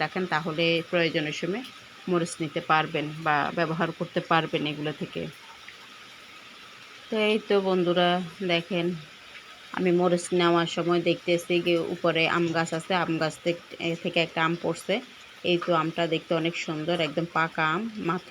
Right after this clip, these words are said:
পড়লো। তো এখন যাই হোক, আমিও বের হলাম, আমটাও পেলাম। তো এই তো আপনাদের সাথে শেয়ার করতেছি, সুন্দর একটা আম, একদম পাকা তুলতুলে আমটা ছিল। তো বন্ধুরা, যাই হোক,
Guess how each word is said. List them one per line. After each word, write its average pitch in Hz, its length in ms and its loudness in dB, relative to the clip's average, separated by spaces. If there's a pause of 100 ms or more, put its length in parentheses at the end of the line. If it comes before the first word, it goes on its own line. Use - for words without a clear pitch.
(160)
পড়লো। 165 360 2 (520)
তো - 60 0 (120)
এখন 175 240 0
যাই 170 240 4
হোক, 175 100 0 (140)
আমিও 165 300 2
বের 165 240 2
হলাম, 170 240 2 (140)
আমটাও 170 340 2 (120)
পেলাম। 170 300 2 (640)
তো 196 60 0 (120)
এই 170 140 4
তো 180 80 4 (200)
আপনাদের 175 320 -2
সাথে 175 140 -4 (100)
শেয়ার 160 260 2
করতেছি, 170 480 -4 (340)
সুন্দর 160 320 0 (100)
একটা - 240 -6
আম, 165 60 0 (100)
একদম 170 220 -2 (100)
পাকা 160 280 0 (220)
তুলতুলে 156 540 0
আমটা 160 220 -4 (100)
ছিল। 165 180 -2 (1160)
তো 202 80 0 (160)
বন্ধুরা, 190 380 2 (200)
যাই 175 220 6
হোক, 180 120 2